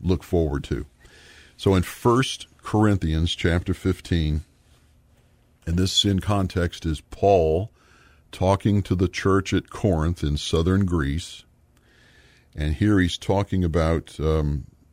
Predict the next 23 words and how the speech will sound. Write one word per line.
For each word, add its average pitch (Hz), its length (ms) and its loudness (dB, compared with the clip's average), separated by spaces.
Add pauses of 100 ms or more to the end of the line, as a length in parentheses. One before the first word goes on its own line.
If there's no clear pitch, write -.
(460)
the 80 120 0
rapture 85 500 0
of 73 100 -4
the 69 80 -6
church. 69 460 -4
So 78 120 -4
let's 95 220 -2
start 107 300 0
reading 80 480 2 (640)
in 82 160 -2
verse 76 320 -2
fifty, - 580 -4
and 78 120 -2
we'll 80 120 -2
go 82 200 -2
to - 160 -10
the 76 200 -4
end 85 160 0
of 78 80 -4
the 76 80 -8
chapter, 73 480 -4
verse 65 280 -8
fifty-eight. 73 720 -6